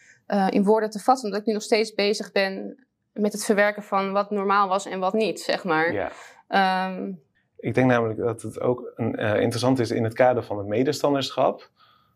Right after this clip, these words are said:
Speaker 2: Eh, hoe zag je dat toen? Waar, was het zichtbaar wat er bij jou gebeurde, eh, voor je gevoel? Hadden mensen door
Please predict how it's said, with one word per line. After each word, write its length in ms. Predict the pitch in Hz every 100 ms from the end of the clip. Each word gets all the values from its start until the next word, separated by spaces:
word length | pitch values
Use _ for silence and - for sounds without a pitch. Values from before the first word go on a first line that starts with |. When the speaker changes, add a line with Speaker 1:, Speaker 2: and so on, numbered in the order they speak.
| _
Speaker 2:
Eh, 360 | 113 110 107 - - _
hoe 440 | - 135 139 - -
zag 300 | - 123 -
je 100 | 117
dat 180 | 110
toen? 260 | - 147 104
Waar, 420 | 101 117 127 143 -
was 180 | 120 143
het 160 | 143 -
zichtbaar 760 | - 156 - 151 175 226 262 262 _ _
wat 240 | - 117 131
er 180 | 143 120
bij 120 | 120
jou 220 | 107 104
gebeurde, 640 | - 113 127 131 98 92 -
eh, 280 | 98 98 98
voor 220 | - 110
je 60 | 104
gevoel? 460 | - - 101 95
Hadden 200 | 95 110
mensen 320 | 107 107 - 110
door 360 | 131 131 98